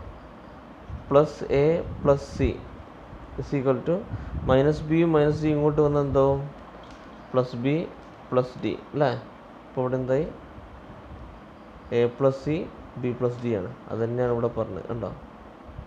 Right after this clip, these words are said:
Okay, A plus C is equal to B plus D, അത് തന്നെയാണ് ഇവിടെ പറഞ്ഞത്.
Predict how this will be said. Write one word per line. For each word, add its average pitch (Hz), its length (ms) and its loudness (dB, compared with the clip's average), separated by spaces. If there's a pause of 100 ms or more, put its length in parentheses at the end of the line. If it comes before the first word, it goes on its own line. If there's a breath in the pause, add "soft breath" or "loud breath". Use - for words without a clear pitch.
(800)
Okay, 131 200 -4 (1160)
A 117 40 6 (140)
plus 139 200 2 (100)
C 170 120 2 (960)
is 123 160 -8
equal 131 240 2
to 160 40 4 (100)
B 123 120 2 (100)
plus 120 160 2 (100)
D, 110 100 0 (220)
അത് 110 120 0
തന്നെയാണ് 127 380 2 (800)
ഇവിടെ 143 260 4
പറഞ്ഞത്. 104 340 0